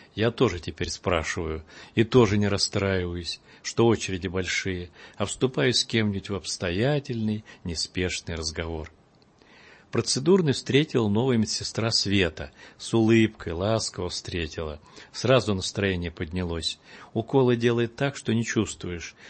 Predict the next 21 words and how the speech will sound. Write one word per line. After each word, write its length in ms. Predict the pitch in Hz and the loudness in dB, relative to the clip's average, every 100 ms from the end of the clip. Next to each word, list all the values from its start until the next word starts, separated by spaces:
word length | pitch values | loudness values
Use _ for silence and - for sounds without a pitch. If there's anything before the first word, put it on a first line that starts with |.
| - - | -12 -4
Лекарство 640 | 110 - 147 113 - 101 | -4 0 0 0 -2 -4
вводит, 420 | 92 85 85 - | -2 -4 -6 -4
не 80 | 107 | -2
торопясь, 680 | 120 120 113 104 98 90 - | 0 -2 0 0 2 0 -4
плавно. 680 | 87 95 98 95 82 78 - - - - | 0 2 4 2 -2 -8 -14 -20 -20 -6
В 60 | 104 | -4
отличие 360 | 104 113 - | 0 2 2
от 140 | 110 - | 0 2
некоторых 340 | 107 - 101 | -2 -2 -6
своих 400 | - 107 104 - | -2 0 0 0
коллег, 420 | - 110 120 131 - - - - - | 0 4 4 2 0 -20 -20 -20 -2
ворчащих, 680 | 104 101 - 101 87 - - | -2 0 0 0 0 -2 -6
что 220 | - 98 | -6 -2
вены 400 | 95 123 127 - | 2 4 4 0
тугие, 560 | 101 85 87 85 80 - - - - | -2 -6 -4 -4 -6 -10 -20 -16 -4
она 240 | 104 120 | 0 2
уверила, 640 | 127 123 131 113 92 76 - - - | 2 2 2 2 0 -8 -12 -20 -16
что 240 | - 113 | 0 2
веночки 640 | 110 143 143 113 - - | 4 6 4 4 2 0
у 100 | 95 | 0
меня 420 | 90 87 87 82 | 0 0 0 -2